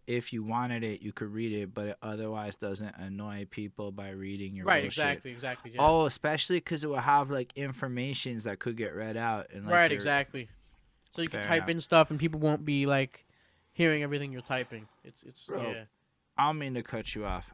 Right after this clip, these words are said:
Speaker 1: I'm really enjoying this conversation. My bladder is
Speaker 2: Yeah.
Speaker 1: betraying me.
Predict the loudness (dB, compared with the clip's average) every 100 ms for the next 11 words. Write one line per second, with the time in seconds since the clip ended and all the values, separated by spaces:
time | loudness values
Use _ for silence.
0 | -6 -4 -2 0 0 0 -2 -4 -6 -8
1 | -8 -8 -8 -8 -8 -10 -14 -8 -4 -2
2 | 4 4 4 0 -4 -6 -4 -4 -4 -10
3 | -14